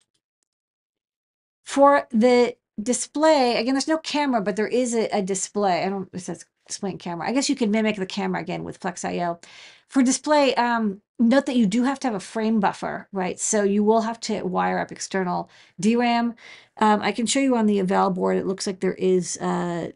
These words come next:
D ram on there already, so you can kind of follow their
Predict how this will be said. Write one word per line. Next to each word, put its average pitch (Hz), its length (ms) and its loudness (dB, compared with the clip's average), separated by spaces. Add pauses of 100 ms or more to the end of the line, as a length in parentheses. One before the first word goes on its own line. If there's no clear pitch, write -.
(140)
D 196 140 2
ram 190 260 2
on 190 200 0
there 196 160 0
already, 180 320 2
so 208 180 -4
you 180 80 0
can 175 220 -6
kind 180 260 -8
of 175 100 -8
follow 185 400 -2
their 175 380 -6